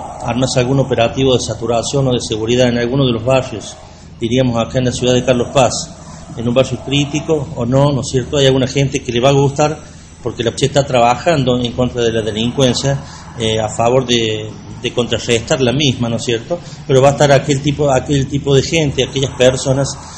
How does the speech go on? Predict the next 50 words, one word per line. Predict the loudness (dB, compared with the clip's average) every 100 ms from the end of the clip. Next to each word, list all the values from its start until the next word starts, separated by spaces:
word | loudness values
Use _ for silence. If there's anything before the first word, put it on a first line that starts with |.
| -16 -4
en | -2
las | -2
cuales, | 2 4 4 0 -4 -14 -16 -16 -16 -4
eh, | 0 4
no | 6
le | 6
va | 6
a |
gustar, | 6 4 2 0 -2
no | 0
le |
va | 2
a | 2
gustar | 0 0 0
que | -2
sean | 0 0
controladas, | 0 -4 0 2 4 4 2
no | 0
le | 2
va | 0
a |
gustar, | -2 0 0 0 -6 -18
se | -4 2
van | 2
a | 2
sentir | 0 -2 -2
como | -2 -4 -2
perseguidos, | -4 -2 0 2 2 0 -2
como | -4 -8 -6
que | -8
estamos, | -4 -2 0 -2 -4 -8 -14 -18 -20 -20 -14
eh, | -4 -2
invadiendo | 2 4 4 4 4 0
su, | -4 -10 -12
su, | -14 -16
su | -12 -8
privacidad. | -2 0 0 0 -2 -4 -8 -20 -20 -4
Bueno, | -2 0
para | 2 4
eso | 2 -2
estamos, | -2 -2 -4
para, | -8 -6 -6 -6
para | -4 -4 -4
controlar | -6 0 4 4 4 0
y | -6 -2
algunas | 0 0 -2
personas, | 0 -2 -2 -4 -4
como | -8 -10 -10
decís | -10 -6
vos, | -4 -4 -8